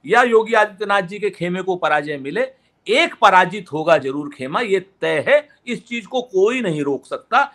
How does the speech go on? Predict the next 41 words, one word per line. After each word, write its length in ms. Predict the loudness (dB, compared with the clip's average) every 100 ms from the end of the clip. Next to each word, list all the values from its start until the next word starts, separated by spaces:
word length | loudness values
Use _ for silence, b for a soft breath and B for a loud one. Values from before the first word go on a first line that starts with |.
| b b
इसमें 340 | -10 -2 2 2
लड़ाई 400 | 4 4 4 2
अब 140 | 0
इस 180 | -6 -4
हद 80 | -4
तक 320 | -2 2 2 0
है 220 | -8 -10 _ _ -8
कि 80 |
लोग 340 | 0 2 4 6
आकर 320 | 4 4 -6
के 120 | -4
ये 220 | -4 -2
कह 200 | -2 -2
रहे 160 | -2 -2
हैं 180 | -4 -8 _ -14
कि 80 | 0
"साहब 260 | 0 2
फलाना, 380 | 0 0 2 -2
फलाना, 440 | -2 -2 -2 0 -2
फलाना 440 | 0 0 2 0
विधायक 420 | -4 -2 -2 0 -2
हमारे 280 | -4 -4 -6
विरोध 340 | -4 -2 -2
में 160 | -6 0
था 300 | 0 0 _ _
और 160 | 2 2
ये 160 | -4
योगी 380 | 0 0 0 -8
जी 120 | -8
के 160 | -8 -6
साथ 320 | -2 -4 -6
में 120 | -18
था", 160 | -20 -20 _ _
ऐसा 280 | 0 4 2
तक 200 | 2 -4
बोल 280 | -4 -8 -6
रहे 160 | -6 -6
हैं 240 | -6 -8 _ _ 2
लोग 260 | 6 6 4
आकर 320 | 2 2 -6
के 140 | -6